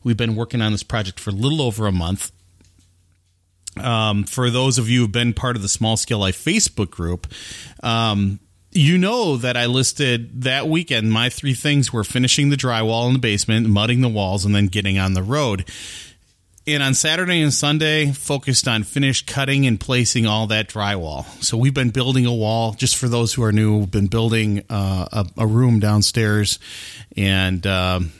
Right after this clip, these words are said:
that, that's where Danny, my,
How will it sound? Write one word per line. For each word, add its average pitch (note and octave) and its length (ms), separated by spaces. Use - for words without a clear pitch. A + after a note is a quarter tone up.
that, G#2 420
that's A2 420
where G#2 280
Danny, A2+ 480
my, G#2 180